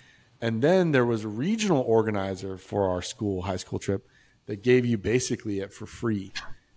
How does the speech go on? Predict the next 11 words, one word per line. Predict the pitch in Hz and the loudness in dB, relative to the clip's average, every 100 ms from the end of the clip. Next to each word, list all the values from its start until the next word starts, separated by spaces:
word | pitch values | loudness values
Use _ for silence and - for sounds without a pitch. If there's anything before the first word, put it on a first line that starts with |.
| - | -8
And | 120 | -2
I, | 117 123 | 2 2
by | 123 117 117 117 | 2 0 0 -2
happenstance, | - 123 - 127 - 110 107 | -2 -6 -2 -4 0 0 0
became | - 107 120 110 | -6 -6 -2 0
a | 101 95 - | -2 -4 -8
school | - - 185 165 | -12 2 6 6
organizer, | 110 101 95 92 92 101 117 - | 6 2 0 -2 -2 -4 -6 -4
even | 110 | -2
though | 113 | 0
I | 107 | 0